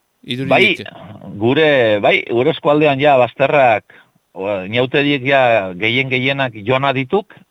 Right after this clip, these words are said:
Speaker 2: eta guain buelta, lanera buelta.
Speaker 1: <laughs> Ze
Speaker 2: Bai.
Speaker 1: pena. Bo, eta gero beste borroka bat ere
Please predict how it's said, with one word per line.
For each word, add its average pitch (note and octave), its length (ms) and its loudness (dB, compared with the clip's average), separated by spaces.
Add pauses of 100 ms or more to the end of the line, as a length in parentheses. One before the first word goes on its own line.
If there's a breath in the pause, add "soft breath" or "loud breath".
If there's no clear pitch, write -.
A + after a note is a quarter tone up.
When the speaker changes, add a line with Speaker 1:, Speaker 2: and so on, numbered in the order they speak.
(140)
Speaker 2:
eta F#2+ 400 -2
guain A2 640 -2
buelta, G#2+ 420 -2 (100)
lanera A2+ 420 0
buelta. G#2 360 -2 (140)
Speaker 1:
<laughs> - 880 -10
Ze A#2+ 100 -16
Speaker 2:
Bai. A2+ 180 0
Speaker 1:
pena. G#2 220 -12 (960 loud breath)
Bo, C3 340 -2
eta C#3 260 -4
gero D3+ 240 -2
beste D3+ 300 -4
borroka D3+ 1000 -2
bat E3 240 -4
ere D#3+ 100 -4